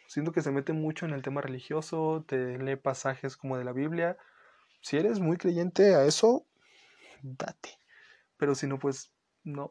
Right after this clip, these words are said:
no, por eso yo no lo incluí. La neta, ni lo terminé, ni, ni le di mucha oportunidad, porque no me encanta a mí ese enfoque que le dan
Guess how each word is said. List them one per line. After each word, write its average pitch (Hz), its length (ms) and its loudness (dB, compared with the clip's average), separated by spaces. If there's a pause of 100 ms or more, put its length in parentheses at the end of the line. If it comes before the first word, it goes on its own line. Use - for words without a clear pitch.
no, 185 140 -6
por 190 160 2
eso 202 140 -4
yo 220 60 2
no 214 80 4
lo 214 100 6
incluí. 135 380 0
La 135 120 0
neta, 143 200 -2
ni 147 80 -2
lo 135 120 -4
terminé, 170 680 -2
ni, 139 420 -2
ni 135 240 -4
le 127 160 0
di 147 460 -6 (300)
mucha 151 280 -6
oportunidad, 143 680 -2
porque 139 240 -4
no 131 120 -4
me 139 80 -2
encanta 139 340 -2
a 139 40 0
mí 139 140 -4
ese 139 160 -4
enfoque 135 400 -10
que 135 120 -6
le 131 100 -6
dan 135 300 -6